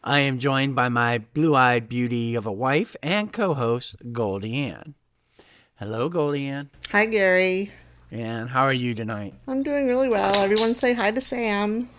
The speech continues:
Speaker 1: Yeah, Sam is being very rambunctious tonight. Uh, we just got back from a New York City trip, and I think he missed us. <laughs> I hate to start the show on a sad note, but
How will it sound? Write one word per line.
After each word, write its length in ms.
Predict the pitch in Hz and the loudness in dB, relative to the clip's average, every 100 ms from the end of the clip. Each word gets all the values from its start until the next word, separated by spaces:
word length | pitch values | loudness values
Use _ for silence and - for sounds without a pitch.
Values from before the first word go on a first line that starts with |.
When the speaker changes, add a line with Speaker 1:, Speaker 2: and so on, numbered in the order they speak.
| - | -10
Speaker 1:
Yeah, 300 | 117 117 117 | -4 -2 -4
Sam 500 | - - 151 151 156 | -6 -2 0 2 2
is 160 | 147 | -2
being 460 | 131 156 147 147 139 | -2 0 2 2 0
very 260 | 135 147 143 | 2 2 4
rambunctious 760 | 143 127 120 139 - 135 123 - | 2 2 0 -2 -2 -2 -4 -4
tonight. 480 | 127 117 123 120 - _ | -4 0 0 -2 -6 _
Uh, 360 | 101 120 113 110 | 0 2 2 2
we 140 | 123 | 0
just 220 | 123 143 - | 0 0 2
got 220 | 143 - | 0 4
back 220 | 135 139 | 2 2
from 180 | - 123 | 0 -2
a 60 | |
New 140 | 120 127 | 0 0
York 300 | 131 131 127 | 2 0 0
City 280 | - 127 117 | -4 -2 -4
trip, 480 | - 160 165 - - - - - - | 0 2 2 0 -12 -20 -20 -20 -6
and 400 | 139 131 127 123 | -2 0 0 -2
I 80 | 131 | -6
think 320 | 123 170 170 | -2 -2 -2
he 300 | - 156 147 | -4 -2 0
missed 340 | 139 127 - 95 | 2 0 -2 -10
us. 380 | 73 - - - - | -10 -12 -16 -20 -2
<laughs> 1120 | 226 214 226 - - _ _ _ _ _ _ | 0 0 -8 -14 -20 _ _ _ _ _ _
I 140 | 143 143 | -2 2
hate 260 | 175 226 | 2 2
to 100 | 233 | -2
start 300 | - 196 175 | -2 0 0
the 80 | 170 | -4
show 280 | - 160 139 | -2 2 2
on 120 | 131 | 2
a 80 | 123 | -2
sad 420 | - 165 131 127 | -2 2 2 2
note, 440 | 127 123 90 110 - | 0 -2 -2 -6 -10
but 480 | 131 139 127 131 | -6 0 2 2